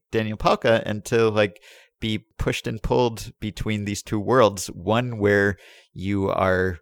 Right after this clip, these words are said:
the epitome of futility and one where you're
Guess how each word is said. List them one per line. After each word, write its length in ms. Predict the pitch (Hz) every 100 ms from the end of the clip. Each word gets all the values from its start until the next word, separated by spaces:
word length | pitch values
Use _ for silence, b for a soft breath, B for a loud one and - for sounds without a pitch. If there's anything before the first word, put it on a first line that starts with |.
| _ -
the 280 | 95 92 90
epitome 580 | - 113 110 104 101 -
of 200 | 98 -
futility 800 | - 98 - 156 113 95 107 b b b b -
and 340 | 101 101 98
one 440 | 85 107 120 107 104 -
where 440 | 107 107 110 110
you're 420 | 107 101 127 139